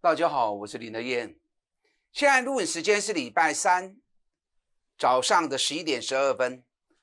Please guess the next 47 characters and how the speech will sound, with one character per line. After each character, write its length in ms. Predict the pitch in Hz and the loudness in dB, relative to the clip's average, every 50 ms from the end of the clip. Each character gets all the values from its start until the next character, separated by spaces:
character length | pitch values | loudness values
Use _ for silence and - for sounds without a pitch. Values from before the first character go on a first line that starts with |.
| _ _ | _ _
跌 220 | - 160 165 175 180 | 0 2 4 4 2
八 280 | 180 - 208 202 202 | 2 2 2 2 2
十 140 | 190 - 175 | 2 -2 -6
四 320 | - - - 196 175 143 117 | -6 -6 -6 -6 -6 -8 -10
点。 400 | - 117 104 95 85 78 - _ _ _ _ _ _ _ _ _ _ _ _ _ _ _ _ _ _ _ _ _ _ _ _ _ _ _ | -10 -12 -12 -12 -12 -14 -20 _ _ _ _ _ _ _ _ _ _ _ _ _ _ _ _ _ _ _ _ _ _ _ _ _ _ _
早 160 | - - 175 156 | 0 0 2 2
盘 180 | 180 196 208 | 2 0 2
最 160 | 226 254 226 | 2 4 4
多 140 | 208 226 220 | 4 4 4
跌 120 | 214 196 185 | 4 2 2
了 80 | 180 | 2
一 60 | 196 | 2
百 180 | - 156 135 143 | 2 2 2 2
二 80 | 151 143 | 0 -2
十 80 | - | -4
四 140 | - 151 123 | -6 -6 -8
点， 220 | - 104 - - _ _ _ _ _ _ _ _ _ _ | -12 -16 -18 -20 _ _ _ _ _ _ _ _ _ _
那 140 | _ 143 147 | _ -2 -2
跌 220 | 147 165 175 190 214 | 0 2 2 4 6
二 180 | 240 240 214 | 6 6 4
十， 160 | - - - - _ | 4 0 -4 -8 _
一 80 | 226 226 | -4 0
百 180 | - 190 185 | 2 4 6
二 140 | 202 202 190 | 6 6 4
十 40 | 196 | 2
四 120 | 208 208 | 0 0
点 180 | 156 151 143 139 | 2 0 0 2
之 80 | 127 | 4
后， 400 | 170 170 160 160 151 143 - - _ _ _ _ _ | 4 4 4 4 2 0 -4 -10 _ _ _ _ _
很 180 | - 147 151 156 | 0 2 2 2
快 160 | 160 220 220 | 4 4 4
就 80 | 208 196 | 4 4
回 140 | 170 170 | 4 4
到 140 | 165 175 160 | 4 4 4
平 180 | - 135 127 127 | 2 -2 -8 -6
盘 220 | 113 101 101 101 | -6 -6 -6 -6
了。 200 | 98 92 82 - _ _ _ _ _ _ _ _ | -8 -14 -18 -20 _ _ _ _ _ _ _ _
那 140 | - 131 131 | -6 -4 2
现 120 | - 233 | 4 4
在 60 | 208 | 4
卖 180 | 202 202 196 190 | 6 6 6 6
压 140 | 190 185 185 | 8 8 6
要 80 | 185 | 6
开 180 | 175 190 170 170 | 4 2 -2 -2
始 160 | 139 127 104 | -4 -6 -14
出 280 | - - - 127 123 113 | -16 -18 -16 -12 -8 -6
来 260 | 98 87 82 82 | -6 -6 -8 -12